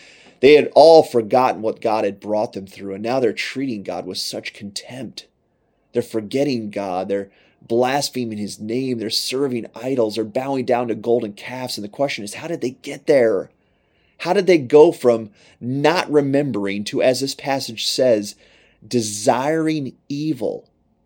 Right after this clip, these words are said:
And it says, "Do not desire evil as they did." Don't be like them.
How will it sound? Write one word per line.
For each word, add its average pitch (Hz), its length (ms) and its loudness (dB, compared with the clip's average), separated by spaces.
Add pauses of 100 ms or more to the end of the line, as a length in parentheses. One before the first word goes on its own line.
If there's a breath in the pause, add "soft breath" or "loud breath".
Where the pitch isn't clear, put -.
(720)
And 135 100 0
it 131 100 -2
says, 147 400 6
"Do 151 460 -4
not 123 380 -4
desire 101 420 -4
evil 98 380 -8
as 95 160 -8
they 90 180 -4
did." 85 300 -10
Don't 151 320 -2
be 165 180 -2
like 151 380 0
them. 107 280 -2